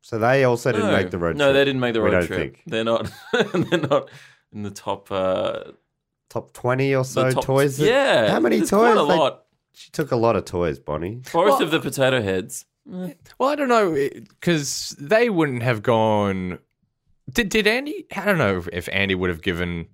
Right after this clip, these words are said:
Speaker 3: Bonnie at the end of Toy Story three the, the monkeys. I don't think he does.
Speaker 1: Oh, right.
Speaker 3: So I think they're just, they're
Speaker 1: Yeah.
Speaker 3: probably still at the house.
Speaker 1: Yeah, s-, they're just still.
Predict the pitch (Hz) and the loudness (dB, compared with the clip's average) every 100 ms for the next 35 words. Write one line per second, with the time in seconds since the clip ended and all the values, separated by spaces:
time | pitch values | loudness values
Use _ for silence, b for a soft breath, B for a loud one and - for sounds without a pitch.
0 | _ _ _ _ - 98 87 78 78 76 | _ _ _ _ -2 0 0 -4 -8 -6
1 | 107 98 98 92 85 92 92 80 92 87 | -2 0 0 0 -2 -2 -2 -2 0 0
2 | 87 85 87 95 - 92 90 123 98 82 | 0 -2 -2 -4 -4 -2 0 -2 -4 -6
3 | 80 - - - - _ - 165 104 107 | -4 -4 -6 -10 -20 _ -20 -6 -2 0
4 | 123 117 85 65 78 98 120 82 120 131 | 2 2 0 -4 -4 -2 -2 -2 -2 -2
5 | 190 131 98 87 87 - - - _ _ | 0 2 2 0 -4 -6 -16 -20 _ _
6 | _ _ _ _ 170 160 117 107 - 113 | _ _ _ _ 0 2 2 2 2 2
7 | 95 95 185 214 - - - 123 95 69 | 2 -2 -4 -6 -10 -16 -4 0 2 0
8 | - - - - 147 104 101 - - 98 | -8 -20 -20 -6 -4 -2 -6 -8 -6 -4
9 | 92 | -4